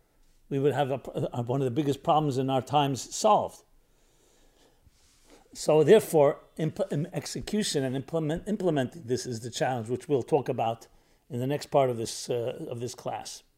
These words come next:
But I wanted to add another point, and that's the point of the fact that we have the time to get addicted. You know, when you're running for your life, or you're in the middle of a war,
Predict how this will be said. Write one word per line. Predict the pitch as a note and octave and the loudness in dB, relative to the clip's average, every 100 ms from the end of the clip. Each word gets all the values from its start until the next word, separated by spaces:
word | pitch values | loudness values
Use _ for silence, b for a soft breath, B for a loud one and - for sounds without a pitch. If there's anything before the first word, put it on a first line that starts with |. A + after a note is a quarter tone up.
| _ _ _ b b b | _ _ _ b b b
But | - | 0
I | D#3+ | 2
wanted | A#3 C4+ | 6 6
to | A3+ | 8
add | G3+ F3+ | 8 8
another | D3+ D#3+ D3+ | 2 2 0
point, | - C3 C3+ | 0 -4 -4
and | C#3 | -2
that's | D#3 E3+ | -2 -2
the | E3 | -4
point | - D#3 C3+ - | -4 -4 -6 -6
of | C3+ A#2+ G#2+ b b b | -6 -6 -8 b b b
the | - | -14
fact | - F#3 C#3+ | -2 -2 2
that | D#3 | 0
we | C#3+ | 0
have | C3+ C#3 | -2 -4
the | B2+ | -6
time | - - E3 D#3+ A#2 F#2+ - _ _ _ _ _ _ _ _ _ _ | -8 -6 -2 0 -2 -6 -16 _ _ _ _ _ _ _ _ _ _
to | C3+ | 0
get | D3 | 2
addicted. | C3+ A#2 C#3 - - _ _ _ b b - | 2 -2 -8 -10 -18 _ _ _ b b -8
You | E3 | -2
know, | |
when | E3+ E3 | 0 0
you're | A3+ A#3+ | 2 4
running | F3 F#3+ D3 | 6 6 2
for | - | 0
your | C3 A#2+ | 0 0
life, | A#2+ G#2+ - - _ _ b b b | 0 -4 -8 -20 _ _ b b b
or | D#3 | -2
you're | C#3+ | 2
in | F#3+ | 4
the | |
middle | G3 F#3+ | 4 4
of | E3 | 4
a | C3+ | 2
war, | B2 B2+ A2 F#2+ | 2 0 -2 -4